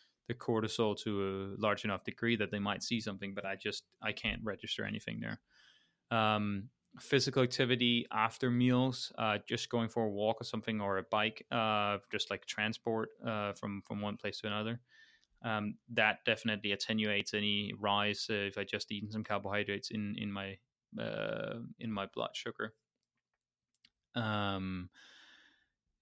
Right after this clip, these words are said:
and, and just another, uh, experience has been that there just is a large, um,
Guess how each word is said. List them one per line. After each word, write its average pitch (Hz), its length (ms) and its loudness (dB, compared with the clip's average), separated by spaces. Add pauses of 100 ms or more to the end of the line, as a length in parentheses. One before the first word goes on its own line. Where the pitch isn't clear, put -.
(140)
and, 127 180 6
and 139 200 4
just 147 300 4
another, 147 560 2
uh, 131 760 -2
experience - 840 0
has 127 100 2
been 143 280 0
that 117 120 0
there 123 120 4
just - 340 -2 (100)
is 139 360 0
a 131 80 2
large, 120 600 2
um, 113 520 0